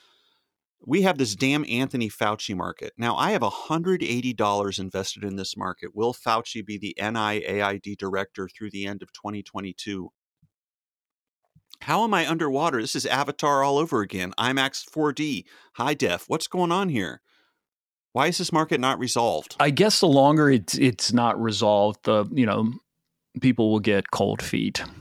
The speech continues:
Speaker 2: and want to get out. So that appears to be what's happening. And then on New Year's Eve, Predictit came out and put a supplementary, uh, comment into the rules.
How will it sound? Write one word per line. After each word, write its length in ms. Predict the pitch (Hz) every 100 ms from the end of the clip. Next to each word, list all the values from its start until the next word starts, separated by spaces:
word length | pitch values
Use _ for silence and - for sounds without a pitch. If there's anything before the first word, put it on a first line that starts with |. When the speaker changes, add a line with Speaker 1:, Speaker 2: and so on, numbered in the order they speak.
| -
Speaker 2:
and 220 | 110 104
want 220 | 98 90 -
to 100 | 101
get 200 | 98 90
out. 380 | 85 87 - -
So 140 | 113
that 220 | 120 120 120
appears 560 | 131 - 104 101 98 -
to 100 | 104
be 320 | 104 104 104
what's 360 | 107 107 107
happening. 600 | - - - 113 110 113 120
And 220 | 127 127
then 500 | 156 190 190 185 160 - - - - - - - - - -
on 320 | 123 123 123
New 80 | 135
Year's 460 | 156 151 139 120 120
Eve, 420 | 120 120 120 123 147 -
Predictit 460 | 117 117 120 98
came 240 | - 113 107
out 200 | 104 101
and 220 | 104 -
put 220 | 117 107
a 140 | 110 101
supplementary, 1040 | - 117 - 107 98 98 98 98 101 - _ -
uh, 300 | 95 92 98 -
comment 640 | - - 110 117 120 117 - - _ _ _ _ _ _ - 127
into 260 | 113 110
the 100 | 110
rules. 680 | 104 113 120 127 123 - -